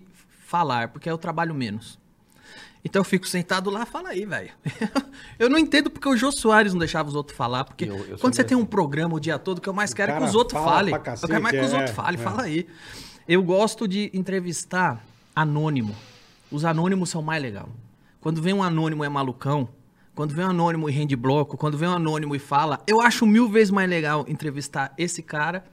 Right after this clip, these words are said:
Speaker 1: do que uma
Speaker 3: Do que
Speaker 1: pessoa
Speaker 3: um
Speaker 1: extremamente
Speaker 3: famosão e
Speaker 1: famosa,
Speaker 2: Mas Inês Brasil, no teu
Speaker 1: cheia
Speaker 2: programa
Speaker 1: de
Speaker 2: é um show.
Speaker 1: protocolo. Eu prefiro o Inês Brasil, eu prefiro o, o, o Gleif Brawley, o Zé Maguinho, do
Speaker 3: Do
Speaker 1: que
Speaker 3: que
Speaker 1: às
Speaker 3: um, do que um famosão.
Speaker 1: Às vezes um famosão é muito cheio de protocolo.
Speaker 2: Dileira,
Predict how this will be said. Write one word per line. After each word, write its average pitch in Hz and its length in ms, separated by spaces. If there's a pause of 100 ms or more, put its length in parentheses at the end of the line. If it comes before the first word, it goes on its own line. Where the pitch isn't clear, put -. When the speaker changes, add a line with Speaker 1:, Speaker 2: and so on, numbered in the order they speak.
(400)
Speaker 1:
do 165 80
que 196 80
uma 196 40
Speaker 3:
Do 190 40
que - 40
Speaker 1:
pessoa 180 280
Speaker 3:
um 196 60
Speaker 1:
extremamente 143 640
Speaker 3:
famosão 156 280
e 156 40
Speaker 1:
famosa, 151 220
Speaker 2:
Mas 151 160
Inês 156 120
Brasil, 143 360
no 143 80
teu 151 120
Speaker 1:
cheia 151 60
Speaker 2:
programa 190 280
Speaker 1:
de 208 60
Speaker 2:
é 220 40
um 196 40
show. 202 120
Speaker 1:
protocolo. 143 380
Eu 208 60
prefiro 262 300
o 285 40
Inês 262 180
Brasil, 151 300
eu 139 60
prefiro 208 380
o, 185 180
o, 160 300
o 143 60
Gleif 175 340
Brawley, 135 600 (400)
o 143 80
Zé 156 160
Maguinho, 165 640 (100)
do 143 120
Speaker 3:
Do - 0
Speaker 1:
que 127 80
Speaker 3:
que 180 40
Speaker 1:
às 147 140
Speaker 3:
um, 147 80
do 139 120
que 143 120
um 147 120
famosão. 131 640
Speaker 1:
Às 156 180
vezes 175 140
um 190 60
famosão 180 580
é 180 60
muito 185 260
cheio 185 280
de 180 80
protocolo. 175 520
Speaker 2:
Dileira, 151 720